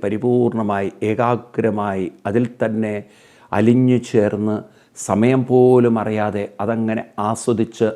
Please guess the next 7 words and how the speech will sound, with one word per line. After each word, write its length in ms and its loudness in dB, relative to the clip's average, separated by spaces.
ആ 20 2
ബോധമണ്ഡലത്തിൽ 920 0
അയാളിങ്ങനെ 480 -2
ആനന്ദം 580 2
അനുഭവിച്ച് 580 2
സമയങ്ങൾ 460 2
കടന്നു 320 0